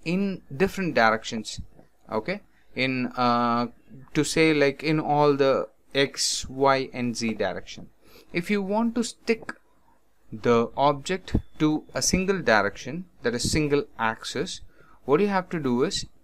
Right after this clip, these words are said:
you have to fix to the axis. If I want to,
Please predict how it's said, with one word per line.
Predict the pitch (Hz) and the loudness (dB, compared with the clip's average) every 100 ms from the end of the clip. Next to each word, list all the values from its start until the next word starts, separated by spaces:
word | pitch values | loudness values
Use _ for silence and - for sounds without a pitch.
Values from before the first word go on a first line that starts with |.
| _ | _
you | 139 143 | -4 2
have | 151 156 - | 2 2 -2
to | 185 185 | -4 -4
fix | - 143 - - | -4 -6 -6 -6
to | 135 | -4
the | 123 196 - - - - _ - - _ - _ - | -2 -2 -6 -20 -20 -20 _ -20 -20 _ -20 _ 0
axis. | 139 139 - 110 - - | 2 2 -2 -4 -4 -6
If | 143 139 147 | -4 0 4
I | |
want | 139 139 143 143 | 4 4 0 0
to, | 139 131 | 0 0